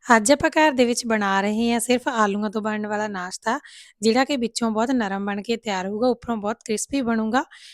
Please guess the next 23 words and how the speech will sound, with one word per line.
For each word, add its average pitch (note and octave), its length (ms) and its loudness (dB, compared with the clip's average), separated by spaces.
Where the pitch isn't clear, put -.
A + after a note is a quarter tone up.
ਤੇ C4+ 60 0
ਸਿਰਫ D4+ 300 -2
ਆਲੂਆਂ A#3 360 2
ਤੋਂ A#3 140 2
ਇਹ A#3+ 120 -2
ਬਹੁਤ G3 280 -4
ਹੀ D#4+ 140 -4
ਘੱਟ C#4+ 140 -2
ਬਜਟ G#3 360 -4
ਦੇ G#3+ 80 -2
ਵਿੱਚ G#3+ 200 -6
ਤਿਆਰ F#3+ 320 -6
ਹੋ G#3 120 -4
ਜਾਊਗਾ। A3+ 200 0
ਇਹਨੂੰ A#3+ 140 4
ਤੁਸੀਂ C4 280 -8
ਝਟਪਟ C4 380 -4
ਬਣਾ G3+ 280 -4
ਸਕਦੇ G#3 320 -4
ਹੋ, A3 60 -4
ਬਹੁਤ G3+ 320 -6
ਹੀ D4+ 60 -4
ਕ੍ਰਿਸਪੀ C4+ 460 -4